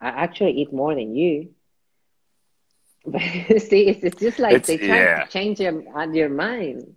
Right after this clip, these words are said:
Speaker 1: No, it's not good. Everybody can do whatever they want.
Speaker 2: No, and,
Speaker 1: It's
Speaker 2: and
Speaker 1: tough.
Speaker 2: you brought,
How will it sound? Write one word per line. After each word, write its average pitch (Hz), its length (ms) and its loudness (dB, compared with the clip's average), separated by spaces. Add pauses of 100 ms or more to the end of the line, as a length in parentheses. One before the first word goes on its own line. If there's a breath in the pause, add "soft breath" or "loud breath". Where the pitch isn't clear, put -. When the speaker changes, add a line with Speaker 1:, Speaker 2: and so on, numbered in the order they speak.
Speaker 1:
No, 202 240 -2
it's 151 160 -4
not 175 280 0
good. 190 240 2
Everybody 165 420 4
can 131 200 -8
do 160 180 0
whatever 139 340 -2
they 139 140 -4
want. 135 380 -10 (1200 loud breath)
Speaker 2:
No, 180 220 6
and, 117 320 6
Speaker 1:
It's 127 220 6 (120)
Speaker 2:
and - 0 -
Speaker 1:
tough. 165 220 -2
Speaker 2:
you 135 200 -4
brought, 131 240 0